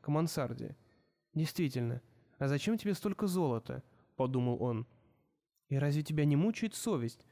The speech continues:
лишая долгожданную победу приятной сладости?" Он встряхнулся и помотал головой. "Надо придерживаться плана. Строго придерживаться плана. И никаких эмоций".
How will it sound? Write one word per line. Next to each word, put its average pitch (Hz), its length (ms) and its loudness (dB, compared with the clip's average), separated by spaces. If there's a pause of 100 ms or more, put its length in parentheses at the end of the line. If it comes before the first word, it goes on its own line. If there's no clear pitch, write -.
(120)
лишая 147 440 0
долгожданную 147 720 2
победу 151 400 0
приятной 147 480 -2
сладости?" - 640 -6 (760)
Он 139 120 0
встряхнулся 165 580 0
и 160 40 2
помотал 143 380 0
головой. 131 480 0 (520)
"Надо 143 260 2
придерживаться 143 640 2
плана. 123 420 -6 (360)
Строго 156 480 0
придерживаться 139 720 0
плана. 123 420 -6 (320)
И 143 40 -2
никаких 143 440 0
эмоций". 135 480 -2